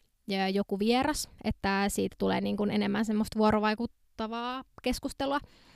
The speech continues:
Et se ei ole niin sellaista niinku monologista se keskustelu, niin, niin julkaisen vähän harvemmin, ö, mutta kuitenkin pidän sellaisen jonkunlaisen rytmin, että, että pari kertaa kuussa olisi semmoinen hyvä tavoite,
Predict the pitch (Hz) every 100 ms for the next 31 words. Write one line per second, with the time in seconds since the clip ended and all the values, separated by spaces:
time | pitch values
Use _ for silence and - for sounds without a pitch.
0 | - 214 - 214 202 202 196 190 208 202
1 | 208 - _ 185 196 214 226 220 220 214
2 | 220 226 - 247 - - - 208 - 240
3 | - 233 - 233 233 233 233 - - -
4 | - - 220 262 294 285 262 254 240 233
5 | 269 247 220 214 208 202 202 196 202 196
6 | 196 196 196 - - 226 247 240 233 220
7 | 220 220 208 - - 202 196 202 208 196
8 | 196 214 208 196 190 185 190 - 196 185
9 | 196 202 196 - - - - 185 - 202
10 | - 233 277 254 233 - 214 - 220 208
11 | - 196 185 202 196 202 202 214 196 190
12 | 196 190 -